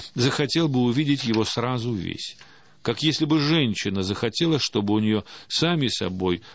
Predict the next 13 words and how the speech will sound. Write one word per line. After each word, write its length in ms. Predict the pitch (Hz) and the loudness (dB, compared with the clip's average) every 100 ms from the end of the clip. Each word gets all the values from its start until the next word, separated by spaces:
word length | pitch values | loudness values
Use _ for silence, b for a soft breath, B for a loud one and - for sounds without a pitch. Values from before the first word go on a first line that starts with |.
| - | -6
рождались 760 | - 104 95 107 123 104 85 | -2 -2 -2 -2 0 -2 -4
дети. 440 | - - - - - - - - _ B B B B - - - - - - - - - - - - - - - | -8 -10 -10 -16 -20 -20 -20 -20 _ B B B B -20 -20 -20 -20 -20 -20 -20 -20 -20 -20 -20 -20 -20 -20 -6
В 80 | - | -2
рассказах 500 | 117 - 120 110 - | -2 -2 -2 -2 -2
Ренсома 420 | 120 120 127 113 | 0 0 0 0
их 140 | 110 | 0
особенно 440 | 117 - 113 110 110 | -2 -2 -2 0 -2
поразили 500 | 110 104 98 107 104 | -2 0 0 0 0
две 260 | 98 92 | 0 0
вещи. 420 | 82 87 - - - B B B B B | -2 -4 -6 -12 -16 B B B B B
Во-первых, 540 | 120 131 190 180 180 - | -4 -2 0 0 0 -2
что 220 | - 120 | -2 0
мы 320 | 123 156 180 | 2 2 0